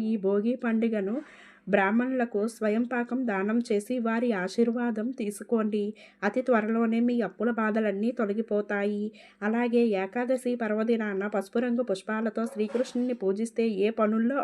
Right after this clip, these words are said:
ఆటంకాలు లేకుండా విజయాలు సాధిస్తారు.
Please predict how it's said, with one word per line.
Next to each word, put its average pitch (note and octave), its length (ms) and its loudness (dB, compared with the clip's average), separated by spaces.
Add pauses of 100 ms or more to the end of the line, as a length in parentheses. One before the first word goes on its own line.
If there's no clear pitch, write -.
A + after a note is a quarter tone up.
ఆటంకాలు G#3+ 680 0
లేకుండా A3 520 0 (460)
విజయాలు A#3+ 480 4
సాధిస్తారు. G3+ 800 -2